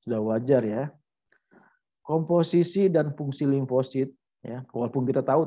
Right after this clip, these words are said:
timus itu akan berdegenerasi di usia dua belas tahun, tapi tetap akan mengeluarkan yang namanya limfosit walaupun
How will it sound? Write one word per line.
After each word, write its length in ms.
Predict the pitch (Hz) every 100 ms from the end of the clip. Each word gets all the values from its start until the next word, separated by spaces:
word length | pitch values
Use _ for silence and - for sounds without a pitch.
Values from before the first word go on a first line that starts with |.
| -
timus 400 | 131 131 123 131
itu 320 | - - 170
akan 640 | 117 123 139 139 151 160 - _ _ _ _ -
berdegenerasi 1400 | 131 131 131 131 - - 120 123 117 120 117 110 - 143
di 160 | 127
usia 400 | 117 113 127 117
dua 160 | 113 104
belas 240 | 110 107
tahun, 480 | 110 110 120 175 247 - _ _ _
tapi 240 | 123 196
tetap 320 | 190 196 190 151
akan 280 | 147 170 165
mengeluarkan 720 | 156 135 123 120 147 156 160 - _ _
yang 160 | 123 117
namanya 720 | 113 110 110 113 131 147 160 _
limfosit 560 | 113 110 117 110 151
walaupun 640 | 123 110 101 123 139 147